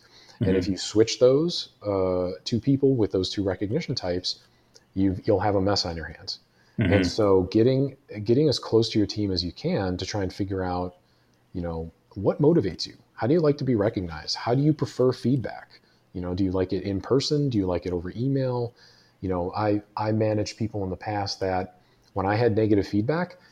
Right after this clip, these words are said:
Speaker 1: they wanted it in person immediately after it happened.
Speaker 2: Yeah.
Speaker 1: I had other people that when they, when I had negative feedback, they wanted it in email so that they could process it, re-, think about it themselves,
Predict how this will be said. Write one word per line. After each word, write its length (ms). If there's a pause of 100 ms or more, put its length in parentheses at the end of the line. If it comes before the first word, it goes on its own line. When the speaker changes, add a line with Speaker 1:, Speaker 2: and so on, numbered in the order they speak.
(120)
Speaker 1:
they 160
wanted 360
it 280
in 220
person 560 (320)
immediately 720
after 280
it 60
happened. 400 (540)
Speaker 2:
Yeah. 160 (560)
Speaker 1:
I 140
had 140
other 200
people 400
that 440 (220)
when 140
they, 180
when 220
I 80
had 160
negative 300
feedback, 500
they 100
wanted 320
it 140
in 180
email 540 (240)
so 140
that 120
they 100
could 200
process 480
it, 280 (600)
re-, 140 (260)
think 240
about 220
it 100
themselves, 600